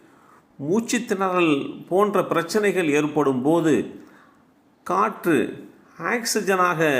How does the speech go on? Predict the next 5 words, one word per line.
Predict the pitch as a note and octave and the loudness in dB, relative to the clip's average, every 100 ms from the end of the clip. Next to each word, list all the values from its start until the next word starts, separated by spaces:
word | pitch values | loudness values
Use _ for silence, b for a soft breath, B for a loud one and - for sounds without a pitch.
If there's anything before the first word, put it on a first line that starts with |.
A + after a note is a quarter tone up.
| A#2 - - - - | -2 -6 -14 -10 -2
பயன்படுத்தப்படுகின்றது. | D3 F#3+ F3 E3+ E3 C#3+ C#3+ C3 B2+ A#2 A2+ A2 F2+ - - b b b b _ - | 0 0 0 0 0 0 2 0 2 0 2 2 0 -4 -18 b b b b _ -8
நம்மை | C#3 F3 E3+ D3+ | -6 -2 0 0
சூழ | D3 A3 B3+ A#3 | 0 0 2 2
இருக்கக்கூடிய | F#3+ F#3+ F3 E3+ E3 D#3 D3 A2 - - - _ - - B2 | 2 0 -2 0 0 2 4 2 -2 -10 -20 _ -20 -16 -2
வளி | D#3 E3+ E3+ A2+ - - | 0 2 2 2 -2 -14